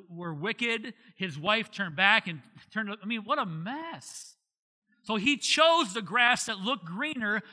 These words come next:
but in reality, it wasn't greener for him. How do you know if the grass is really green? Let me give you another example. Israel is in Kadesh Barnea, and he sent twelve spies to see the land, right? When the twelve spies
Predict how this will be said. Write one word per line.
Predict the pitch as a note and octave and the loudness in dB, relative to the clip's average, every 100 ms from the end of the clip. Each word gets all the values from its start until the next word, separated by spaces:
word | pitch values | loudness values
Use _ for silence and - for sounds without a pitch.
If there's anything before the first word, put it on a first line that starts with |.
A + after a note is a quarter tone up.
| - | -4
but | A3+ | -2
in | A#3 | 0
reality, | A#3 C4 C#4+ A#3+ | 2 2 4 2
it | A#3 | 0
wasn't | A3+ C4+ C4+ B3 | 0 2 2 -2
greener | G3 D4+ D#4 A3+ | -6 -4 0 0
for | - E3+ | -2 -8
him. | D3+ B2+ G2+ - _ _ _ | -8 -8 -12 -20 _ _ _
How | - - A3+ | -8 -2 0
do | C#4+ B3+ | 0 -2
you | C4+ | -2
know | G3+ F3+ | 0 -2
if | F#3+ | -2
the | G3 | -6
grass | D3+ F3 F3 | -4 -2 -2
is | F3 | -8
really | F3 F3 | -10 -10
green? | F#3 _ | -12 _
Let | D#3+ | -8
me | |
give | E3 F3 | -6 -4
you | |
another | A#3+ B3 | -4 -4
example. | D3+ D#3 B2+ G#2+ _ _ _ _ _ _ _ _ _ _ _ _ _ _ _ _ _ - | -4 -6 -6 -16 _ _ _ _ _ _ _ _ _ _ _ _ _ _ _ _ _ 0
Israel | G3+ F#3 F3+ D3+ G#2 _ _ _ _ | 2 2 0 -4 -6 _ _ _ _
is | E3+ D#3 | -6 -4
in | F#3+ | -4
Kadesh | D3+ G3+ G3 - | -2 0 0 -2
Barnea, | F3+ F#3 F3+ B2+ | -4 -2 -2 -4
and | F#2+ _ _ - | -12 _ _ -12
he | D#3+ | -4
sent | A3 G#3 | -2 -2
twelve | - A3 A3+ | -2 0 0
spies | F3+ - G#3+ F3 D#3 D#3+ C#3 - | -2 0 4 6 4 0 -8 -12
to | - | -12
see | E3 G#3 | -8 -6
the | E3+ | -6
land, | D#3+ D#3+ B2+ G2 F#2+ _ _ _ _ _ - | -4 -4 -6 -10 -20 _ _ _ _ _ -6
right? | D3+ G#3+ A3+ _ _ _ _ _ _ _ _ _ _ _ _ _ _ _ _ - | -2 -2 -4 _ _ _ _ _ _ _ _ _ _ _ _ _ _ _ _ -8
When | F#3 | -6
the | |
twelve | D#3+ A3 B3 C4 B3+ | -4 2 4 4 0
spies | - A3 G#3 G3 G#3 G#3 - | -6 0 4 4 4 0 -8